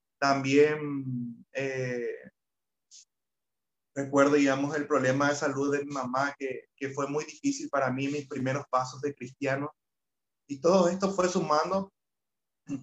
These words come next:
Y recuerdo que me fui en la casa de Marcos Araujo, le dije, "Marco, esto no estaba en los planes de alguna manera. Acá la Biblia dice que todo lo que hago me sale, me tendría que salir bien y yo estoy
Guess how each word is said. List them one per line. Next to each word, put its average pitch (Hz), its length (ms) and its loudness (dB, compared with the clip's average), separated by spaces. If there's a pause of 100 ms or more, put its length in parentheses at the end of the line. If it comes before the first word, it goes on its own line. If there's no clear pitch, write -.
(140)
Y 139 60 -10
recuerdo 143 360 2
que 160 80 -2
me 147 160 -6
fui 151 200 0
en 156 80 -2
la 143 100 0
casa 139 260 2
de 135 60 -2
Marcos 139 320 0
Araujo, 143 600 4
le 139 120 0
dije, 127 520 -4 (200)
"Marco, 147 260 -4 (500)
esto 180 140 -6
no 190 140 -2
estaba 147 440 0
en 147 60 -8
los 160 200 -2
planes 131 420 2
de 127 80 -4
alguna 131 260 -4
manera. 123 420 -2 (220)
Acá 143 240 4
la 170 100 8
Biblia 156 260 2
dice 165 240 0
que 151 120 -4
todo 147 240 4
lo 180 140 2
que 170 80 0
hago 147 200 2
me 165 120 -8
sale, 143 340 -2
me 147 160 -8
tendría 147 440 2
que 175 80 -2
salir 151 340 -2
bien 143 240 0
y 170 300 2
yo 147 120 2
estoy 165 440 -2